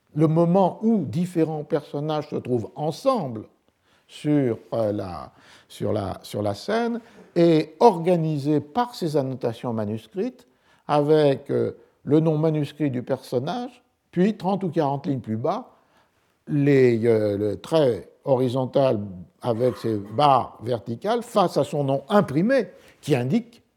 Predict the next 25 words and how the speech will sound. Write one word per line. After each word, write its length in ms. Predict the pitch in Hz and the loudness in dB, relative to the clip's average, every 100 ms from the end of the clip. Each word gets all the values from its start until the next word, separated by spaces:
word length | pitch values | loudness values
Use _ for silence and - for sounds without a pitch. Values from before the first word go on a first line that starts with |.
| _ _ | _ _
qu'il 220 | - 123 127 | -6 0 4
est 260 | 160 156 - - _ _ | 4 2 -8 -20 _ _
sur 540 | - - 156 151 151 147 _ _ - 127 | -20 -4 0 2 2 -2 _ _ -8 -2
la 140 | 131 | 0
scène. 480 | - 135 113 101 101 _ _ | 0 0 2 0 -6 _ _
C'est 220 | - 156 160 | -4 -2 0
une 120 | 156 | 0
sorte 260 | 208 196 | 2 2
de, 220 | 139 135 123 | 2 2 2
de 200 | 127 120 | 2 0
dispositif 920 | 156 - 294 269 127 220 240 180 - | -4 -4 -2 -2 -2 -6 -8 -8 -12
qui 100 | - | -6
permet 340 | - 165 170 | -2 0 0
de 100 | 127 | 0
découper 640 | 127 196 - 160 - 165 - | 0 -2 -2 -4 -2 -2 -4
en 180 | 131 127 | -8 -8
scène 500 | - 233 220 202 - _ _ _ _ - | -6 -4 -2 -4 -8 _ _ _ _ -6
un 140 | 139 | -6
texte 360 | - 151 - 131 | 0 0 0 -4
imprimé 460 | 110 - 185 254 | -6 -4 -4 -4
qui 160 | - 120 | -6 -10
sert 320 | - 165 131 | 0 2 2
de 80 | 110 | -2
prompt 340 | - 143 156 | -4 -6 -4
book 180 | 208 262 | -4 -6